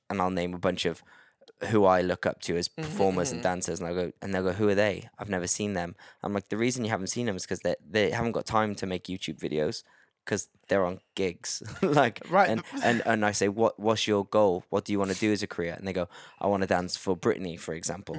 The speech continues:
Speaker 1: Well,
Speaker 2: Mm-hmm.
Speaker 1: cool. Being in a YouTube video, aiming to make these videos isn't that the right
Speaker 2: That's the
Speaker 1: direction
Speaker 2: direction,
Speaker 1: for you.
Speaker 2: right.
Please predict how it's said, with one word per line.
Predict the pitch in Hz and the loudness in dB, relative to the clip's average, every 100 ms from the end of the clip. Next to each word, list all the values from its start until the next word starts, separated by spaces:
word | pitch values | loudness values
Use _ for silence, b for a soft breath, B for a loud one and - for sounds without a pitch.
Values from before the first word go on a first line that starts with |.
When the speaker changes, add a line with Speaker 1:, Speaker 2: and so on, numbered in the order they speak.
| 143 | -6
Speaker 1:
Well, | 147 | -4
Speaker 2:
Mm-hmm. | 107 | -4
Speaker 1:
cool. | - 131 101 - - | 2 2 2 -4 -4
Being | 113 113 | 0 0
in | 104 | 0
a | 98 | 0
YouTube | 117 - 92 | -2 -4 -6
video, | 98 95 92 98 B B - | -4 0 0 -2 B B -2
aiming | 113 113 104 | 0 2 0
to | 98 95 | 0 -2
make | 104 107 - - | 0 -2 -2 -6
these | 104 98 | -4 -2
videos | 104 101 95 95 - | -2 0 0 -2 -4
isn't | 101 98 98 | -4 -2 -4
that | 95 85 _ - | -4 -6 _ -10
the | 98 | -2
right | 101 95 | 2 4
Speaker 2:
That's | 131 101 | 4 4
the | |
Speaker 1:
direction | 113 123 135 | 4 4 2
Speaker 2:
direction, | 98 | 0
Speaker 1:
for | 92 | 0
you. | 160 | 0
Speaker 2:
right. | 113 | 0